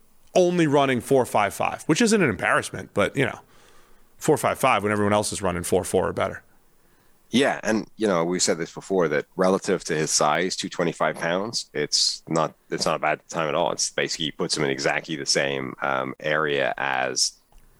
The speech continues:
Speaker 2: uh, A J Brown, who was a guy he was being compared to a lot as well. It's just given re-, expectations and given, you know, he's a guy that has had issues with weight and those kinds of things. It's just a little bit concerning.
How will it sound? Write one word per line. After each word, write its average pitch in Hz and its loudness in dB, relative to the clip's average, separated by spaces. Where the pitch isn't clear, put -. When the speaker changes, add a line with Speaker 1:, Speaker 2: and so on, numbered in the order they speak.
Speaker 2:
uh, 73 0
A 90 0
J 78 -2
Brown, 82 0
who 73 -12
was 71 -10
a 71 -10
guy 69 -2
he 76 -6
was 69 -8
being 67 -6
compared 73 -4
to 69 -8
a 67 -2
lot 65 0
as - -8
well. 92 2
It's 67 -4
just 71 -6
given 78 0
re-, 71 0
expectations 90 0
and 80 -6
given, 80 -2
you 76 0
know, 73 -2
he's 80 0
a 78 -4
guy 78 0
that 71 -2
has 82 0
had 76 0
issues 76 -4
with 71 -6
weight 78 0
and 67 -8
those 78 -2
kinds 73 -4
of 71 -12
things. 69 -2
It's - -8
just 92 -4
a 76 2
little 95 2
bit 82 -4
concerning. 65 -4